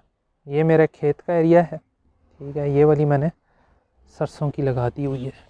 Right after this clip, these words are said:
बिल्कुल करीब चले जाते हैं इसके। तो ये मेरा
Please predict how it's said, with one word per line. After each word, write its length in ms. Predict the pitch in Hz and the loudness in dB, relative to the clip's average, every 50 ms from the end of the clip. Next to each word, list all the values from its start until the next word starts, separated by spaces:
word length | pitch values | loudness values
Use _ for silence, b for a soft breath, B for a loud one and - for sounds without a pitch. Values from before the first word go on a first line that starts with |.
| _ _ _ _ _ _ _ _ _ _ _ _ _ _ _ _ _ _ _ _ _ - _ - | _ _ _ _ _ _ _ _ _ _ _ _ _ _ _ _ _ _ _ _ _ -20 _ -18
बिल्कुल 400 | 143 135 180 185 - _ - 170 | -8 -6 -6 -6 -4 _ -8 -8
करीब 320 | - - 160 156 165 165 - - | -6 -4 -2 -2 -2 -2 -2 -2
चले 180 | 190 170 165 160 | -2 -2 0 2
जाते 320 | 175 165 160 - - 160 | 2 0 0 -2 -10 -14
हैं 80 | 156 147 | -14 -14
इसके। 260 | - _ _ - 156 | -14 _ _ -20 -20
तो 1120 | - _ _ _ _ _ _ _ _ _ _ _ _ _ _ _ _ _ _ _ - 143 | -20 _ _ _ _ _ _ _ _ _ _ _ _ _ _ _ _ _ _ _ -20 -12
ये 240 | 135 135 139 165 170 - _ _ _ _ _ _ _ _ _ _ _ _ _ _ _ _ _ 151 | -6 -6 -4 -4 -6 -8 _ _ _ _ _ _ _ _ _ _ _ _ _ _ _ _ _ -10
मेरा 240 | 143 139 143 160 | -6 -4 -4 -4